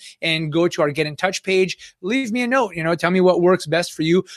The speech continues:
or, um, talk to me about your frustrations with lateral epicondylitis or how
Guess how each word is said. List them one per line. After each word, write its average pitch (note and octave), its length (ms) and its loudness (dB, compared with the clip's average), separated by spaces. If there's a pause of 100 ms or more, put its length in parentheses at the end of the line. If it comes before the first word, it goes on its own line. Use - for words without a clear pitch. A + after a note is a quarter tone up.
(100)
or, G3+ 280 6
um, F#3+ 260 4
talk G3 260 0
to A3 60 -6
me G#3 60 0
about F#3 200 0
your F3 100 2
frustrations F#3+ 460 0
with D3 400 -6
lateral C#3+ 240 -2
epicondylitis D3 920 -8
or C#3+ 140 -6
how D3 320 0